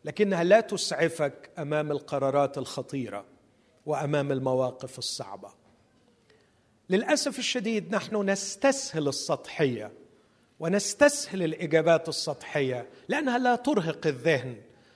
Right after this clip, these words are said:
ولأنها لا تستدعي كثيرًا أو قليلًا من التفكير. لكن ما بناخدش بالنا أن هذه الإجابات السطحية لا تسعفنا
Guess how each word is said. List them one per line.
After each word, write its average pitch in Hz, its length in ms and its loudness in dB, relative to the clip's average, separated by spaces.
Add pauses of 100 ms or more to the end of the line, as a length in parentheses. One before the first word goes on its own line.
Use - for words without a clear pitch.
(280)
ولأنها 226 840 2
لا 233 580 4 (140)
تستدعي 190 920 0
كثيرًا 190 840 2
أو 170 160 -2
قليلًا 165 500 0
من 147 220 -4
التفكير. 127 800 -10 (760)
لكن 240 180 0
ما 240 80 6
بناخدش 247 420 0
بالنا 160 480 6 (1400)
أن 214 140 0
هذه 269 400 2
الإجابات 214 680 4
السطحية 131 840 -4 (680)
لا 269 180 2
تسعفنا 165 960 -4